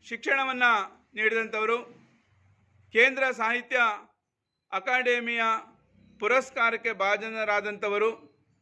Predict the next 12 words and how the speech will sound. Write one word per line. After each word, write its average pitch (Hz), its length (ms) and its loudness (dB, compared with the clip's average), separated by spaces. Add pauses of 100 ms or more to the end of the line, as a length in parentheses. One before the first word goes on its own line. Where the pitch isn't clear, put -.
(120)
ಸರಳರು, 226 500 4 (640)
ಸಜ್ಜನರು. 202 520 0 (680)
ಹೀಗೆ 247 580 4 (1120)
ನೂರು 247 440 -6
ದಿನಗಳ 247 320 2 (2000)
ಓದುವ 254 420 2 (840)
ಅಭಿಯಾನಕ್ಕೆ 226 680 0 (800)
ಈಗಾಗಲೇ 214 460 0
ನಾವು 220 280 -6 (1160)
ಕೃತಿಗಳನ್ನ 247 580 -2 (220)
ಓದುವುದ್ರ 220 360 0
ಮೂಲಕ 214 320 -2